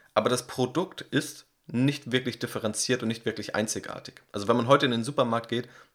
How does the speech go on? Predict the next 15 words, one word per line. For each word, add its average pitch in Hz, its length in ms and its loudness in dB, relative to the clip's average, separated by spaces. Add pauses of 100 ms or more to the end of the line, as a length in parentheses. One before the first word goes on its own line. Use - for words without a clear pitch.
dann - 220 -2 (280)
findet 131 260 0
man 127 180 4
zig - 360 -6
Marken, 135 500 2
die 127 80 -2
im 117 140 -2
Grunde 143 240 4
erstmal 113 260 2
das 107 200 -8
ähnliche 139 320 0
versprechen 113 540 -2
und 107 160 0
die 117 220 0 (300)
zumindest 127 640 0